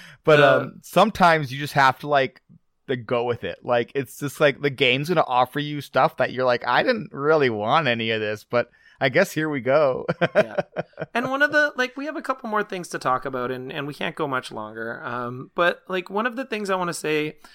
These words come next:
Speaker 2: so, like, buckets are really hard to draft, and it's really important to look in your deck. The last thing I'm gonna say about buckets is if you wanna do well,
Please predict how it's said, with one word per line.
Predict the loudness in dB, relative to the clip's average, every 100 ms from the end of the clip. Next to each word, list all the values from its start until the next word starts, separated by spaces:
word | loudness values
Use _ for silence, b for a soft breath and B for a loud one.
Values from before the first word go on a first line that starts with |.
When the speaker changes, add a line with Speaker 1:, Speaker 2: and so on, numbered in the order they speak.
| b
Speaker 2:
so, | -4 0
like, | 0 -2 -4
buckets | -8 -2 -2 -2 -4
are | -4
really | -4 -4 -2
hard | 0 0 -2
to |
draft, | -6 -2 -2 -4
and | -6
it's | -8 -10
really | -8 -6 -4
important | -4 -2 -2 -2
to |
look | -6 -6
in | -6 -6
your | -4
deck. | -2 -2 -2
The | -2
last | 2 2
thing | 0 -8
I'm |
gonna | -8
say | -8 -6
about | -6 -6
buckets | -10 -10 -12
is | -12
if | -14 -10
you |
wanna | -10 -8
do | -6 -2
well, | 0 -2